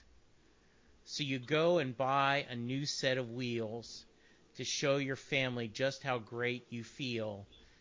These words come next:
acting like a kid, just like your dad did.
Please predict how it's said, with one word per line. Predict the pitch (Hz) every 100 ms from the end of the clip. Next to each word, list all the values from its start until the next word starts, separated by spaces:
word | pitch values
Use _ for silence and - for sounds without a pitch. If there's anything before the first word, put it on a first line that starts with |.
| _
acting | - 139 - 139 135
like | 131
a | 135
kid, | 113 - 135 120 110 107 - _ _ _ -
just | 127 120 127
like | 117 123
your | 113
dad | 107 101 104
did. | 98 85 -